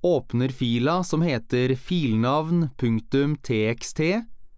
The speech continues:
og tildeler den til et objekt som vi kaller fil. Siden vi har W, write, i kommandoen, gjøres det klar til å skrive inn i fila.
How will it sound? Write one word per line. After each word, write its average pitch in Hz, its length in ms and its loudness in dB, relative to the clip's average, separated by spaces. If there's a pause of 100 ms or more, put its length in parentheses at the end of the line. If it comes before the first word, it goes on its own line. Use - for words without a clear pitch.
(420)
og 175 160 0
tildeler 120 500 2
den 160 240 0
til 120 160 0
et - 80 -4
objekt 131 480 -2 (160)
som 190 160 0
vi 165 160 0
kaller 117 400 0
fil. 131 380 -2 (1600)
Siden 117 400 0
vi 127 160 2
har 113 320 2
W, 117 720 0 (640)
write, 120 720 -2 (160)
i 123 80 2
kommandoen, 139 640 2 (560)
gjøres 196 400 2
det 151 80 -2
klar 175 400 0
til 156 140 0
å - 20 -4
skrive 117 480 0
inn 156 320 2
i 117 80 -2
fila. 101 300 -2